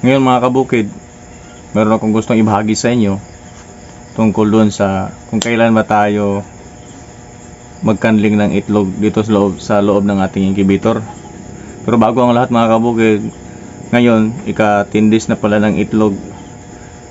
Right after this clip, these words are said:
natin dito sa loob ng incubator, ikakanling muna natin sila.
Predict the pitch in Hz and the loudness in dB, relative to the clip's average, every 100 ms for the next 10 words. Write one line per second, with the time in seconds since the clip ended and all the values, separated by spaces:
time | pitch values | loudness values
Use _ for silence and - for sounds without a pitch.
0 | - 113 113 110 104 107 110 110 104 107 | -4 -2 0 0 0 0 0 2 2 2
1 | 101 98 101 110 107 101 104 - - - | -2 -2 0 0 0 -2 -4 -16 -20 -20
2 | - - - - - 113 110 107 107 101 | -20 -16 -8 -4 0 0 2 2 4 2
3 | 101 104 98 104 98 | 2 0 0 0 0